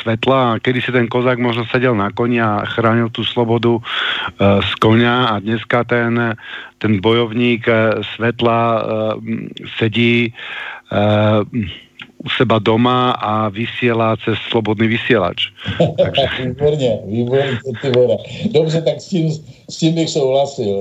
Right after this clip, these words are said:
Speaker 2: jako to, to by se mně líbilo, áno.
Speaker 1: Prepáčte,
Speaker 2: A
Speaker 1: ja ešte, ja ešte, ja ešte, ja ešte dodám, eh, trošičku, lebo, mm, i sa učím od kozáckých, eh, od kozáckých, eh, majstrov,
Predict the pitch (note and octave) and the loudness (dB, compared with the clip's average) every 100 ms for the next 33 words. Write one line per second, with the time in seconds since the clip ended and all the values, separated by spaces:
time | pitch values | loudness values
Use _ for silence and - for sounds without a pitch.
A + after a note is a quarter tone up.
0 | G2 G2 G#2+ G2+ A2+ A2+ A2 G#2+ G2+ B2 | -2 -4 -6 -6 -2 0 0 -2 -4 -2
1 | G#2+ A#2+ C3 A#2 A#2 G#2+ G2 G#2+ F2+ F2+ | 0 2 2 4 2 2 2 2 2 2
2 | F#2 F2+ - G3 - C3 C3 F3+ G3 G3+ | -2 0 2 0 0 2 2 0 -2 -4
3 | - D#3+ G3 G3+ C3 D3+ F#3 - B2 B2+ | -2 -2 -2 -2 -2 -2 -2 -4 -6 -6
4 | D#3 - B2+ C#3 C#3+ A#2+ C3+ A#2+ A#2 C#3 | -4 -6 -4 0 0 0 -4 -6 -4 -2
5 | D3+ E3+ - C#3 - C3 C3+ C3 C3 A#2 | -2 -2 -2 -2 2 2 2 2 2 0
6 | B2+ A#2+ A#2 A2 G#2+ - - - B2 B2 | -2 -2 -2 -4 -4 -10 -6 2 2 2
7 | D3 D3 A#2 G#2+ B2 C3 A#2 A2+ G2 A2 | 0 0 0 0 2 2 0 -2 -2 0
8 | G#2 F#2 G#2+ G2+ - A2+ B2+ A2+ - G#2+ | 0 0 0 -2 -2 0 2 2 0 -2
9 | G#2 G2+ G2 G2 G#2 F#2+ A2 G#2+ - G#2 | 2 2 2 0 0 2 2 0 0 0
10 | G#2+ A#2 | 2 0